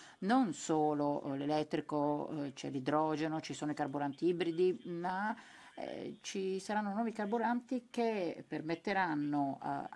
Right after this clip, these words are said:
ai motori a scoppio di, eh, rispettare gli obiettivi climatici. Abbiamo bisogno di soluzioni efficaci che ci daranno i risultati, eh, voluti. Vietare il motore a scoppio non è necessariamente giusto.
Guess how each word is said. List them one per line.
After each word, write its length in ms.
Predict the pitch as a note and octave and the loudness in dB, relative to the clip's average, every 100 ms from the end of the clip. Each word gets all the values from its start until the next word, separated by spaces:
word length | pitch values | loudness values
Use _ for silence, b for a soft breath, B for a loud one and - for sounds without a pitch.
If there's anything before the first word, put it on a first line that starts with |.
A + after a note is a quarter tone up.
| - | -12
ai 320 | - D3 D3+ D3 | -4 2 2 2
motori 260 | D#3 F#3 | -2 -2
a 40 | G#3+ | -4
scoppio 560 | - G3 F3+ - A3+ | 0 0 0 2 2
di, 480 | G#3+ D#3 F3 G#3+ A#3 | 2 0 0 2 -2
eh, 160 | - D3+ | 0 0
rispettare 640 | F3 A3 G#3+ D3 C3+ C3+ | 0 -2 -2 0 2 2
gli 80 | D#3 | 0
obiettivi 420 | D#3 D#3 D#3 D3+ | 0 0 0 0
climatici. 640 | - D3+ C3+ C3+ D3+ - E3 | 0 0 0 -4 -6 -4 -2
Abbiamo 280 | E3+ F#3+ F#3+ | -2 -4 -6
bisogno 400 | F#3+ G#3+ G#3+ G#3+ | -4 -2 -2 -2
di 80 | |
soluzioni 580 | G3+ F#3 F#3 - A3+ A#3 | -2 -2 -2 2 2 2
efficaci 600 | A3+ G#3 B3 A#3+ - D3 B B B | 0 0 2 0 0 -4 B B B
che 80 | D#3+ | 4
ci 120 | E3+ | 6
daranno 440 | E3+ F3+ G3+ F#3+ | 8 6 6 0
i 20 | |
risultati, 840 | F3+ F3 F3+ - F#3 F#3+ G3 F#3+ - | -2 -2 -2 2 2 4 0 -2 0
eh, 300 | F3 E3 D#3 | 2 2 0
voluti. 720 | D3+ F3 E3 C3 - C#3 C3 B B B - | 2 2 2 0 0 2 2 B B B -10
Vietare 480 | D3 F#3 F#3 G#3+ D#3 | 2 4 6 4 4
il 60 | |
motore 240 | D3+ D4+ G#3+ | -2 2 2
a 20 | |
scoppio 600 | - C4 C4 C#4 C#4+ C4+ | 4 6 6 4 4 4
non 200 | B3+ B3+ | 6 6
è 220 | C#4 D#4 - | 6 6 2
necessariamente 880 | F#3+ G#3 G3 G#3 F#3+ G3+ B3 F#3+ D#3 | 0 0 0 2 4 4 4 2 2
giusto. 720 | A#3 C#4 - - D#3 C#3+ | 4 4 2 4 4 4